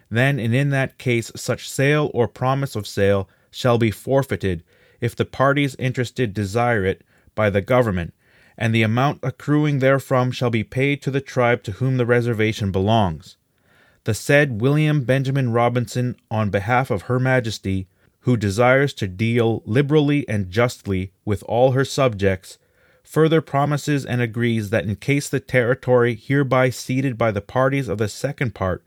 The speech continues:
shall at any future period produce an amount which will enable the government of this province without incurring loss to increase the annuity hereby secured to them, then and in that case,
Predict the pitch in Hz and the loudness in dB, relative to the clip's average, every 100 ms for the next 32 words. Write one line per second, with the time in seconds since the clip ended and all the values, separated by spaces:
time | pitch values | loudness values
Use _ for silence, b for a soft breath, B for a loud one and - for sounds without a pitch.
0 | _ - 120 113 104 - 135 156 131 - | _ -4 0 2 0 0 -2 0 -2 -2
1 | 151 - 139 - 139 127 107 95 _ _ | -2 -2 -6 -2 0 0 0 -2 _ _
2 | - 123 135 165 - 139 147 135 131 131 | -2 0 2 2 2 0 2 2 2 0
3 | - _ - 127 127 120 110 117 131 151 | -2 _ -2 0 2 2 4 4 4 2
4 | 147 139 110 120 127 127 123 110 120 127 | 2 -2 0 2 2 0 -2 -2 -2 -2
5 | - 123 113 117 113 - 107 120 120 113 | 0 4 4 2 -2 -4 -2 2 0 0
6 | 110 - 139 143 139 113 110 113 - - | -4 -2 0 0 0 0 0 -2 -6 -6
7 | 107 101 - 135 135 143 - 113 110 120 | -2 -2 -2 -2 -2 -2 -2 0 2 2
8 | 131 127 117 110 117 135 117 120 120 - | 4 2 0 0 2 2 2 2 2 -2
9 | 120 - 123 123 - 98 107 117 127 - | -8 -4 0 0 0 0 2 2 0 -6
10 | _ _ 101 117 131 - - 117 110 117 | _ _ 0 2 2 -2 -2 0 2 2
11 | 127 - 113 101 95 | 0 0 0 0 -2